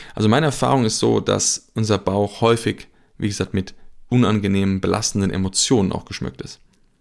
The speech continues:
Und dass vielen Menschen auch Sachen auf den Magen schlagen und auf den Bauch schlagen, vor allem wenn sie emotional gestresst sind.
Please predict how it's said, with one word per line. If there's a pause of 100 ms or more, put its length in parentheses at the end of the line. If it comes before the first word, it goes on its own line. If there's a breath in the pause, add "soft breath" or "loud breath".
(520 loud breath)
Und
dass
vielen
Menschen
auch
Sachen
auf
den
Magen
schlagen
und
auf
den
Bauch
schlagen,
vor
allem
wenn
sie
emotional
gestresst
sind.